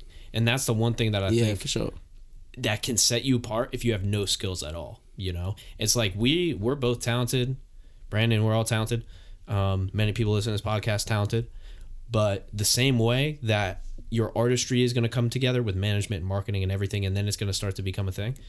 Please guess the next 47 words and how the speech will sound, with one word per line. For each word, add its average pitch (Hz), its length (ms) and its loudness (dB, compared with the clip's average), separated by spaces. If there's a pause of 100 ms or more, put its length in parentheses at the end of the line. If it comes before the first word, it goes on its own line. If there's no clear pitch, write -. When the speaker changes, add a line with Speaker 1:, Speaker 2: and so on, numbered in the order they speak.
(520)
Speaker 1:
sa-, - 260 2
it's 113 200 2
the 139 60 2
same 131 240 4
thing 127 120 -2
for 98 120 0
anything. 143 480 2
Speaker 2:
Mm-hmm. 120 220 -4 (200)
Speaker 1:
Like, 117 140 -2
you 123 80 2
can't 156 360 0
just 127 220 2
have 120 140 2
one 101 200 0
piece, - 320 -4
man. 71 180 -10 (120)
Like, 110 160 0
Speaker 2:
No, - 180 -2
Speaker 1:
talent, 165 260 2
Speaker 2:
you're 113 80 2
right. 131 260 0
Speaker 1:
I, - 60 -4
especially - 1040 -2
now, 92 420 -8 (340)
it's - 140 -8
definitely 113 680 0
not 92 260 -4
talent. 87 380 -4 (260)
It's 113 220 2
talent, 151 500 2
and 123 140 4
then 107 80 4
how 120 240 2
good 117 220 2
of 107 80 0
a 104 40 0
TikTok 98 460 -2
can 95 100 -4
you 87 80 -2
make 87 360 -8 (440)
Speaker 2:
<laughs> - 400 -10
Speaker 1:
with 110 140 0
the - 80 -10
talent? 85 320 -8 (100)
Speaker 2:
Yeah. 98 260 -2 (1000)
Speaker 1:
You 90 80 -6
know, 90 120 -8